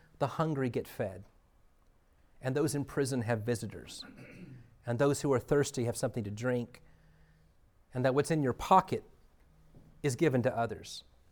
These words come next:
Sharing in the gospel has tangible fruit. Well, my time, uh, is over. Uh, when you plan out your preaching, I have nothing to offer you except what I've found in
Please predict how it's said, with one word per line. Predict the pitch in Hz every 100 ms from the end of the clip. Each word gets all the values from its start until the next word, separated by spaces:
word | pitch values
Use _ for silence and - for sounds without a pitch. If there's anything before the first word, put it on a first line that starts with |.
| - - -
Sharing | - - 196 180 143
in | 120
the | 117
gospel | 117 110 - - 101 - - - -
has | - 120
tangible | - 135 123 113 104
fruit. | - 107 101 - - - _ _ - - - - - - - - -
Well, | 170 202 190
my | 170
time, | 165 180 170 160 147
uh, | 135 127 120 -
is | 135 117
over. | 135 139 123 120 - - -
Uh, | 135 127 123 -
when | 139
you | 139
plan | - 196
out | 175
your | 131
preaching, | 120 - 175 - 208 226 - - - - - -
I | 139
have | 147 143
nothing | 143 143 135
to | 120
offer | 117 131 - 123
you | 120 117
except | - - 123 -
what | 123 123 120 - 120
I've | 120
found | -
in | 123